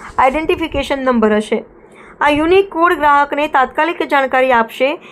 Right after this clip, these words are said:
કે ઘરેણાં કેટલા શુદ્ધ છે અને ખાતરી કરશે કે તે અસલી છે કે આ ફેરફાર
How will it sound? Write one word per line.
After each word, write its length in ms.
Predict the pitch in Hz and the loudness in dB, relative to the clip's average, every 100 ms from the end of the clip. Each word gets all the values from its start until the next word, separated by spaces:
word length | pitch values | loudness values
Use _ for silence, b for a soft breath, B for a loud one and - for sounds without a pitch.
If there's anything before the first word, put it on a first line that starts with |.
| B - | B -6
કે 160 | 294 254 | -2 2
ઘરેણાં 380 | 302 339 349 311 | 2 2 0 -2
કેટલા 320 | - 262 247 | -2 0 0
શુદ્ધ 180 | 247 226 226 | 0 0 0
છે 120 | 311 302 | -2 0
અને 100 | 269 247 | 0 2
ખાતરી 340 | 254 247 302 294 | 0 0 -4 0
કરશે 280 | 247 - 240 | 0 0 -2
કે 80 | 247 247 | 0 2
તે 80 | 233 | 2
અસલી 300 | 233 302 320 - | 0 -6 -6 -4
છે 140 | 302 349 B B B - | -4 -6 B B B -4
કે 80 | 277 | 0
આ 40 | 302 294 | 0 0
ફેરફાર 440 | 320 320 330 | -2 2 2